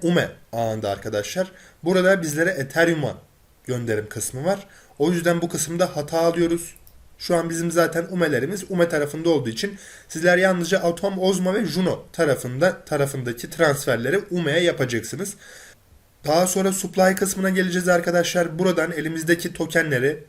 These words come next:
bu kısma yatıracağız. Hemen Atom'a geliyoruz. Cüzdanımızda doksan dokuz nokta doksan altı, yüz adet atomumuz var arkadaşlar. Bunun şöyle hepsini yapmayalım. Örneğin doksan adedini arkadaşlar buraya supply edeceğim.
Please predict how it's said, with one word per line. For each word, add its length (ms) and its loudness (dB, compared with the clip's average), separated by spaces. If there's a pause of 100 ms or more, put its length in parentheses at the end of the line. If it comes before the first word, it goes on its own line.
bu 100 -4
kısma 300 -4
yatıracağız. 680 -2 (300)
Hemen 380 2
Atom'a 340 -2
geliyoruz. 640 0 (880)
Cüzdanımızda 560 -2
doksan 460 0
dokuz 260 -2
nokta 280 -2
doksan 300 -4
altı, 260 -4
yüz 200 -2
adet 260 -2
atomumuz 520 -6
var 120 0
arkadaşlar. 720 -4 (480)
Bunun 240 -2
şöyle 540 2 (1800)
hepsini 420 -2
yapmayalım. 520 0
Örneğin 320 -2
doksan 420 2
adedini 380 -2
arkadaşlar 640 -2
buraya 200 2
supply 480 0
edeceğim. 400 -4